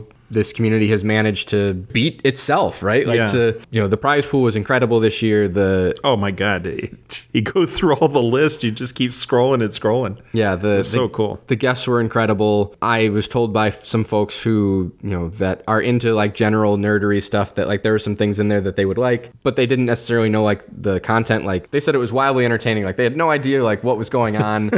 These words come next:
Speaker 2: <laughs>
Speaker 1: A really awesome job to all the folks that showed up. Meph for running it for
Speaker 2: Yes.
Speaker 1: thirty hours hours.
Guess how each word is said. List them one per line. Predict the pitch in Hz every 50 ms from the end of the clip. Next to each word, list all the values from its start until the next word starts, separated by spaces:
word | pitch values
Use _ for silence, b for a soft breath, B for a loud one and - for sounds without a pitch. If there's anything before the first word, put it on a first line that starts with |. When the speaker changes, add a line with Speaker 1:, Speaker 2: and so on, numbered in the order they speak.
| - - - -
Speaker 2:
<laughs> | - - - - -
Speaker 1:
A | - 120
really | 123 147 151 156 143 120 -
awesome | - 131 123 123 - - 120 117 110 107 107 104 90
job | - 107 101 104 101 -
to | - 92
all | 123 135 123
the | 117
folks | - - 110 107 - -
that | 101 -
showed | - - 98 95
up. | 95 95 92 - - -
Meph | 95 104 110 113 117 120
for | - - - - - - - - - 104 98 95 92 92 90
running | 85 98 104 104 107 107 107
it | 107 - - -
for | - 104 101 101 95
Speaker 2:
Yes. | 92 98 107
Speaker 1:
thirty | 104 101 101 101 101
hours | 101 101 101
hours. | 101 101 98 101 101 98 - -